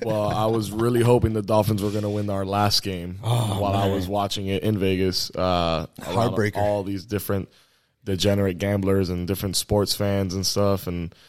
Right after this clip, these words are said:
Speaker 1: uh, it was brutal to get beat down like that, man. Brutal.
Speaker 2: Bro, let's talk about it. I,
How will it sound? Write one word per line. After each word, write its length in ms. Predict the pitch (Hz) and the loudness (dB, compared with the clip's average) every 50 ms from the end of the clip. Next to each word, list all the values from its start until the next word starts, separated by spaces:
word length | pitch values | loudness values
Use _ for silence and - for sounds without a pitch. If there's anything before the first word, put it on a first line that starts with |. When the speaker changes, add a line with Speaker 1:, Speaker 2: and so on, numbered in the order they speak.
| _ _ _ _ _ _ _ _ _ - | _ _ _ _ _ _ _ _ _ -8
Speaker 1:
uh, 320 | - 73 78 80 76 62 76 | -6 -4 -2 -2 -2 -2 0
it 100 | 98 98 | 0 2
was 180 | 98 95 82 | 2 0 -2
brutal 400 | 76 - 98 104 104 98 95 90 | 0 2 4 4 6 6 4 2
to 80 | 87 90 | 2 0
get 200 | 85 92 87 71 | 0 -2 -2 -2
beat 200 | 73 92 95 - - | -4 -4 -6 -2 -2
down 220 | 98 90 87 85 80 | 0 0 0 0 -2
like 140 | 85 87 85 | -2 -2 -2
that, 160 | 90 85 80 | -2 -2 -2
man. 240 | 87 87 87 85 87 - _ _ _ _ _ _ - - | -2 -2 -4 -4 -6 -10 _ _ _ _ _ _ -16 -10
Brutal. 320 | 107 101 95 90 85 78 - - _ _ _ _ _ _ | -8 -8 -6 -6 -8 -10 -12 -20 _ _ _ _ _ _
Speaker 2:
Bro, 180 | _ 139 151 139 | _ 6 6 8
let's 180 | 110 135 - - | 8 6 4 4
talk 180 | 165 196 233 | 2 2 2
about 240 | 190 110 101 95 90 | 2 2 2 2 2
it. 100 | 90 73 | 0 -4
I, 160 | - 113 117 | -4 -8 -8